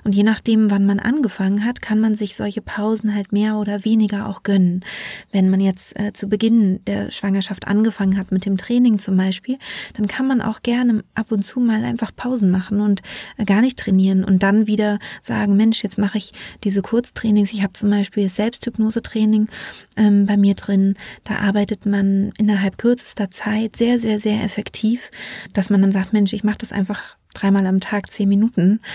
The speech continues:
und habe dadurch einen riesen Trainingseffekt. Das ziehe ich jetzt eine Woche durch und dann mache ich wieder eine Woche nichts oder so.“ Das könnte man auch machen. Nur halt, wenn man spät anfang-, anfängt, dann sollte man vielleicht auch wirklich dann am Ball bleiben, aber dann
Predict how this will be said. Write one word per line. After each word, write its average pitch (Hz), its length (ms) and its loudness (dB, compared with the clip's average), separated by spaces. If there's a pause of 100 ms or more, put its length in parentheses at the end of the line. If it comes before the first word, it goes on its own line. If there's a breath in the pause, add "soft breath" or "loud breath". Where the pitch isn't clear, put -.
(140 loud breath)
und 190 140 -2
habe 202 120 -2
dadurch 196 300 0
einen 208 160 2
riesen 220 380 2
Trainingseffekt. 208 920 0 (260 loud breath)
Das 190 180 -6
ziehe - 140 0
ich 190 80 -2
jetzt 196 220 -6
eine 196 100 2
Woche 190 160 -4
durch 202 300 0
und 208 80 2
dann 208 100 4
mache 208 180 2
ich - 140 -8
wieder 208 140 -2
eine 202 180 0
Woche 202 500 -2
nichts - 440 -2
oder 190 180 -2
so.“ 202 80 -6
Das 185 160 -2
könnte 240 300 2
man 202 160 2
auch 190 280 -4
machen. 190 240 0 (400 loud breath)
Nur 202 120 4
halt, 202 180 2
wenn 190 100 2
man 185 200 4
spät - 400 -2
anfang-, 185 500 0
anfängt, 190 460 0
dann 190 120 0
sollte 190 280 -6
man 185 140 0
vielleicht - 300 -8
auch 190 160 -8
wirklich 190 280 0
dann 196 160 0
am 196 160 2
Ball 180 240 0
bleiben, 190 280 0
aber 190 140 0
dann 185 260 2